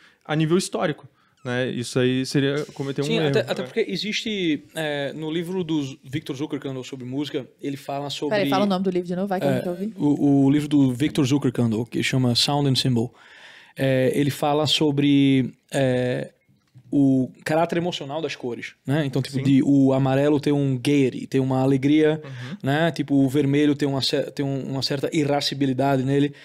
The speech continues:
Speaker 2: É... e ele fala, tipo, eles citam, eles citam uns estudos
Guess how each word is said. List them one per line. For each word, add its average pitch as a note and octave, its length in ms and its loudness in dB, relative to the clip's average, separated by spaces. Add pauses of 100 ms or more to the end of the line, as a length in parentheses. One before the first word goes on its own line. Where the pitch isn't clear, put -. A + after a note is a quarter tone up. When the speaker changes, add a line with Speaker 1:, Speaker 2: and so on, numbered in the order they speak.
(400)
Speaker 2:
É... C#3 720 2 (720)
e D#3+ 120 2
ele F3 160 4
fala, D#3+ 640 0 (280)
tipo, - 280 -20 (120)
eles C#3+ 260 -2
citam, F#3 320 0
eles C#3+ 240 -2
citam F#3 240 -2
uns E3 80 0
estudos D#3 520 -2